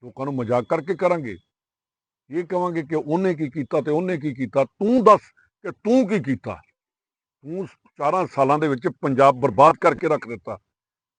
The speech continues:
ਪੰਜਾਬ ਨੂੰ ਆਤੰਕਵਾਦ ਨੇ, ਗੈਂਗਸਟਰਿਜ਼ਮ 'ਚ ਧੱਕ ਕੇ ਰੱਖ ਦਿੱਤਾ। ਅੱਜ ਲੋਕੀ ਪੂਰੇ ਪੰਜਾਬ ਦੇ ਐਕਸਟੋਰਸ਼ਨ ਦੇ ਕੇ ਥੱਕ ਗਏ ਨੇ।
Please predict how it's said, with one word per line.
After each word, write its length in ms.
ਪੰਜਾਬ 440
ਨੂੰ 280
ਆਤੰਕਵਾਦ 580
ਨੇ, 120
ਗੈਂਗਸਟਰਿਜ਼ਮ 640
'ਚ 80
ਧੱਕ 520
ਕੇ 160
ਰੱਖ 240
ਦਿੱਤਾ। 300
ਅੱਜ 140
ਲੋਕੀ 760
ਪੂਰੇ 340
ਪੰਜਾਬ 680
ਦੇ 120
ਐਕਸਟੋਰਸ਼ਨ 720
ਦੇ 240
ਕੇ 160
ਥੱਕ 520
ਗਏ 200
ਨੇ। 140